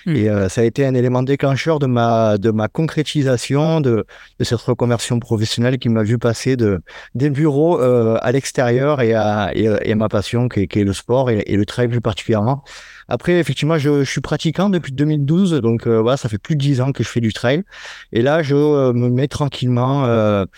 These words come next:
Speaker 2: à l'ultra, puisque, euh, cette année, je réalise mon... je vais tenter mon premier ultra, mon premier vrai ultra, euh, à Madère, euh, sur, euh, sur le Mute. Donc, euh, donc voilà un petit peu, euh, pour, euh, pour, euh, pour la présentation.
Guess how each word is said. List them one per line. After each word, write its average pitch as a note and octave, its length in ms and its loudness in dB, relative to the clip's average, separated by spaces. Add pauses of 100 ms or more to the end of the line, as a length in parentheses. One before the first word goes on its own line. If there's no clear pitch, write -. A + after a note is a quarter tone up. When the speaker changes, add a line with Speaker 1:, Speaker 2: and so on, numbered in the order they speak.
(260)
Speaker 2:
à C3+ 100 -2
l'ultra, D3+ 420 0
puisque, C#3+ 280 -4
euh, C#3 280 2
cette A2+ 200 -2
année, A#2+ 260 0
je B2 80 0
réalise A2+ 360 0
mon... A2 220 -2 (280)
je G2 180 0
vais A2+ 220 0
tenter B2 280 0
mon A#2+ 160 0
premier C3+ 380 0
ultra, B2 340 -2
mon B2 160 -2
premier A#2+ 280 0
vrai A2+ 220 -2
ultra, C3 480 0
euh, A#2 200 0
à A#2+ 140 -2
Madère, A#2+ 480 0
euh, G#2 80 -2
sur, G2 280 -2
euh, F#2+ 100 0 (380)
sur D3 200 -2
le D3+ 100 4
Mute. D#3 480 -2 (400)
Donc, D#3+ 260 0
euh, D#3 300 4
donc C#3+ 200 0
voilà C#3 160 2
un D3 40 0
petit C3+ 200 -2
peu, D3 340 2
euh, B2 100 2
pour, A2+ 260 0
euh, G#2+ 300 2 (160)
pour, G#2+ 180 0
euh, F#2+ 380 2 (400)
pour A2 140 0
la G2+ 80 0
présentation. G2+ 640 0